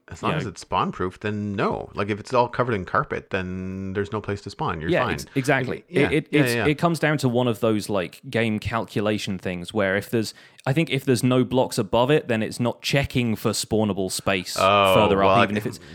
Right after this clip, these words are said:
Speaker 1: yeah.
Speaker 2: I, if, if
Speaker 1: But
Speaker 2: some-, if somebody can confirm that for me, that'd be great, because I'd love to be able to explain that in one of the upcoming, you know, tutorial episodes that I make. But yeah, people were saying it's gonna reduce the amount of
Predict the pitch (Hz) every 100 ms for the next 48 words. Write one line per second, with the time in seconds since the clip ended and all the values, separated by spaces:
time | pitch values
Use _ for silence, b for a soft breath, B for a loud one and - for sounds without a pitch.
0 | 95 92 82 78 147 147 143 151 143 120
1 | 175 - 147 190 175 160 123 107 110 104
2 | 110 - 110 101 90 95 95 92 101 104
3 | 101 107 113 120 107 104 113 101 - -
4 | 147 160 127 101 87 - 107 104 95 -
5 | 104 95 - 98 92 - _ _ _ _
6 | 117 - 107 98 95 - - 101 95 -
7 | 135 131 98 87 113 - 104 - 113 107
8 | 104 87 - 120 107 - B B B B
9 | - 127 104 135 131 120 - 117 107 101
10 | - 131 110 104 127 - 120 110 107 98
11 | 101 90 -